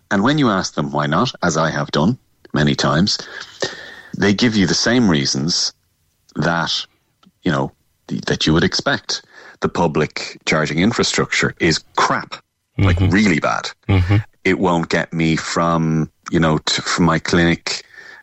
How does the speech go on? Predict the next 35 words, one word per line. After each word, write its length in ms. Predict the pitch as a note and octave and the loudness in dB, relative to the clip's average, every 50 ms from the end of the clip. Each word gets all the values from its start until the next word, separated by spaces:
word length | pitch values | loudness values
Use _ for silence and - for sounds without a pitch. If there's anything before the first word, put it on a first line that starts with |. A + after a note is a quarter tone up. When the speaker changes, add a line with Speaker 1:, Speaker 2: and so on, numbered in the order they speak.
| _ - | _ -4
Speaker 1:
uh, 220 | E2+ D#2+ D#2+ E2 | -2 0 0 0
to 180 | - - - E2+ | 0 -2 -2 0
Dublin 420 | D#2 F2+ F2 F2 D#2+ F2 E2+ E2+ | 0 2 0 2 2 2 2 2
and 140 | F2 F#2 F2+ | 2 2 2
back 360 | B2 B2+ C3 - - - - - | 2 0 -2 -4 -6 -12 -14 -12
in 220 | - D#2+ D#2+ E2 E2 | -8 -4 -2 0 2
one 220 | D#2+ E2 D#2+ D#2+ | 2 2 2 2
charge. 400 | - - A2+ B2+ A#2+ E2+ - - - _ _ - | 2 0 0 0 -2 -2 -6 -8 -12 _ _ -4
Correct, 380 | - D#2+ G2 C3 B2+ - - D2 | -2 0 0 0 0 -2 -4 -4
it 80 | C2+ | -2
won't. 400 | C#2+ F#2 A2+ A#2 G2+ - - - - _ - | 0 2 2 2 2 0 -4 -8 -8 _ -4
Uh, 120 | - D#2 - - | -2 -2 -2 0
in 340 | D2+ D2 A#1 D2+ E2+ E2+ E2+ | 0 0 2 4 4 4 4
many 220 | F2 G2 B2 B2+ | 4 4 2 2
cases, 340 | - - E2 D2+ - - - | 0 0 -2 -2 -2 -2 -2
it 100 | C2 A1+ | -4 -2
won't. 360 | B1 A#1 G#1 G1+ - - - - - - - - - - - - _ _ _ _ _ - | -2 -2 -4 -4 -4 -6 -6 -8 -10 -20 -20 -18 -18 -16 -18 -18 _ _ _ _ _ -8
So 340 | - - D3 C#3 C3 - - - _ _ _ _ _ _ _ _ _ _ _ _ _ _ _ _ _ - | -4 0 2 2 2 2 0 -6 _ _ _ _ _ _ _ _ _ _ _ _ _ _ _ _ _ -4
all 240 | B2 D3 - - | -2 0 0 0
of 80 | B2+ F#2 | 0 2
this, 420 | G2+ G2 F2 - - - - - - - | 2 0 0 0 -2 -4 -4 -4 -4 0
and 140 | F2+ F2+ | 0 2
it's 140 | F2+ F2 - | 2 2 2
the 80 | G2+ G2 | 2 2
world's 260 | F#2+ C3+ D3+ B2 - | 2 2 2 0 0
smallest 460 | - - G2 F#2+ F#2 D#2 D2 - - | -2 -2 0 0 0 0 -2 -4 -6
violin, 460 | - E2 D#2+ D2+ C#2 C#2+ E2 E2 C#2 | -4 -2 -2 0 0 0 0 0 0
this 140 | B1 D#2 F2 | -2 -2 -2
is 100 | F#2 F2 | 0 0
a 80 | E2+ D#2 | 0 0
real 260 | D2+ E2 F#2+ F#2+ - | 2 2 2 2 2
<laughs> 120 | - - | 0 0
first 260 | G2 E2 - - - - | 0 -2 -2 -4 -6 -6
world 200 | C#2+ B1 - - | -6 -6 -6 -4
problem. 380 | - F#2+ G2 F#2+ D2+ - - | -2 -2 -2 -2 -4 -8 -14